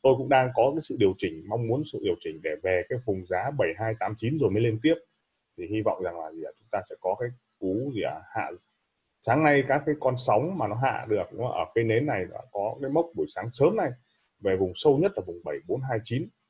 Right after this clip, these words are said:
Tuy nhiên là cái con sóng này được coi như là một sóng tăng giá và nó sẽ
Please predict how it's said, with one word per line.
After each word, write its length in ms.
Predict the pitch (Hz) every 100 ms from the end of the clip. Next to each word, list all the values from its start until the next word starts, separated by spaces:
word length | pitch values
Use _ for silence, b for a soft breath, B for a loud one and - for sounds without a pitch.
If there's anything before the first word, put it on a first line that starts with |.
| _ _ _ -
Tuy 120 | 170
nhiên 400 | 190 175 123 - _
là 280 | 85 82 78 -
cái 60 | 127
con 120 | 131
sóng 220 | 123 117 156
này 160 | 107
được 140 | 95 -
coi 200 | 127 123
như 120 | 117
là 100 | 98
một 140 | 90 92
sóng 240 | - 120
tăng 220 | 143 120 110
giá 280 | 104 135 - _ _ _
và 80 | 90
nó 80 | 101
sẽ 120 | 110